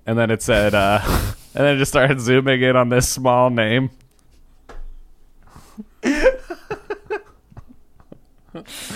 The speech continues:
Speaker 1: And then I
Speaker 2: man.
Speaker 1: was like, "Oh my God." 'Cause then when you see that, you're like,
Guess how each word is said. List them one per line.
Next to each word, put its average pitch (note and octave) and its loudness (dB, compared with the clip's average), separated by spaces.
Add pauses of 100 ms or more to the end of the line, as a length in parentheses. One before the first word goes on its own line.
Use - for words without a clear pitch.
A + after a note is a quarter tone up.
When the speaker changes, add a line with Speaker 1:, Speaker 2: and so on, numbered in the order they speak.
(440)
Speaker 1:
And A3 2
then G3+ 4
I F3 4
Speaker 2:
man. E3 4
Speaker 1:
was E3+ 0
like, C#3+ 0 (180)
"Oh C3+ 2
my B2+ 2
God." A#2 2
'Cause A#2 -2
then C#3+ 2
when C#3 0
you C3 2
see C#3 -2
that, A#2+ 4
you're G#2+ 0
like, G#2 0